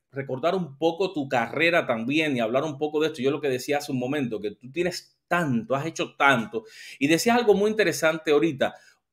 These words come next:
la memoria de un actor, eh, borra y sigue, pero por la experiencia que, que hemos tenido de trabajo con las polacas precisamente,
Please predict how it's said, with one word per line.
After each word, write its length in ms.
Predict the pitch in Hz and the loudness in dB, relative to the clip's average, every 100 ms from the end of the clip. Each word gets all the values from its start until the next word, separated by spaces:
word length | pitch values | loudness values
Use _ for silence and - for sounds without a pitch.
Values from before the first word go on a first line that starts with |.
| - | 4
la 180 | 139 151 | 6 8
memoria 400 | 160 175 214 208 | 6 4 6 6
de 80 | |
un 100 | 202 | 6
actor, 720 | 202 156 - 185 214 285 - _ _ - | 2 -2 4 6 6 2 -8 _ _ 0
eh, 260 | 135 131 131 131 | 4 4 2 6
borra 400 | 180 214 226 202 156 | 8 8 6 2 -2
y 80 | |
sigue, 720 | 139 - - 190 135 104 90 _ _ _ _ _ _ _ | -6 -4 -2 -2 -2 -6 -8 _ _ _ _ _ _ _
pero 300 | - 165 165 | 4 6 6
por 160 | 165 160 | 4 2
la 60 | |
experiencia 680 | 160 165 160 254 330 - 240 | 2 2 2 2 0 2 2
que, 300 | - 160 - | 4 0 2
que 100 | 151 | 2
hemos 220 | 160 202 | 2 2
tenido 400 | - 165 185 196 175 | 2 2 2 4 4
de 60 | |
trabajo 500 | 135 131 170 139 160 | 4 4 4 2 -2
con 140 | 127 123 | -2 0
las 120 | 123 | 0
polacas 520 | 120 131 180 190 135 | 2 4 4 4 -4
precisamente, 800 | 123 117 139 160 160 123 135 | -6 -6 -2 0 0 -2 -6